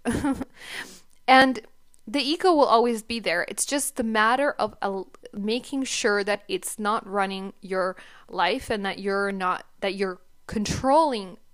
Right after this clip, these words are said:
too much in whatever moment. And so the best way to do it, to do this and to kind of, um, to reprogram yourself is to, you know, be aware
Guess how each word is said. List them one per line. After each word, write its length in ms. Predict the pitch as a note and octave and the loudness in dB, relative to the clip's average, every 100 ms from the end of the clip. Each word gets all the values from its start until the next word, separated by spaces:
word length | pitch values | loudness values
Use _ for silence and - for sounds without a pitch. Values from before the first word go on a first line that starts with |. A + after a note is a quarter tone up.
| - | -16
too 260 | - - A#3 | -12 -6 -4
much 460 | G3+ D3 - - - | -2 -4 -4 -6 -6
in 340 | - F#3+ F#3 A3 - F#3+ | -8 -8 -10 -14 -20 -6
whatever 400 | G3+ G3 G3 G3 | 0 0 0 -2
moment. 640 | F#3+ F3+ F3 - - - - - - - - - - - - - | -2 -4 -4 -14 -16 -20 -20 -20 -20 -20 -20 -20 -20 -20 -20 -2
And 160 | A3+ A3+ | 0 0
so 480 | - A#3 A#3 A3+ A3 | 4 6 6 4 0
the 120 | A3+ | 0
best 340 | A3+ E4 - | 4 4 4
way 140 | D4 C#4+ | -4 -4
to 120 | - | -6
do 280 | G3 A#3 B3+ | -6 -2 0
it, 240 | F#3+ - | 0 -4
to 100 | - | -12
do 340 | F#3 - A#3+ D#4 | -12 -6 -2 0
this 360 | E3+ - - | -2 -4 -4
and 120 | G#3 G3 | -6 -6
to 100 | A3 | -10
kind 300 | - G#3 G3+ | -6 -6 -4
of, 260 | G3+ - - - - - - - - - - - - - - | -4 -8 -20 -20 -20 -20 -20 -20 -20 -20 -20 -12 -12 -6 4
um, 540 | G#3 G#3 G3+ G3 F#3+ - - - - - - - - - - | 6 6 4 -2 -8 -14 -20 -20 -20 -20 -20 -20 -20 -20 -18
to 320 | - - A3+ G#3 | -8 -2 -2 -2
reprogram 640 | A3+ G#3+ B3+ E4 E4+ B3 | -6 2 4 4 2 -2
yourself 920 | F#3 G3 - - - - A3 - - - - | -2 -4 -2 -2 -2 -4 -8 -18 -20 -20 -6
is 400 | G#3+ A3 G#3 - - | -2 -2 -4 -10 -10
to, 720 | - A#3 A3 A3 A3 G#3+ - | -8 -6 -6 -4 -4 -6 -8
you 140 | G3+ G3+ | -8 -4
know, 200 | G3 G3 | -2 -2
be 200 | G#3+ A#3+ | -2 2
aware 720 | A3 G3 A3+ B3 E3+ C3 A3 | 2 2 4 4 4 0 -6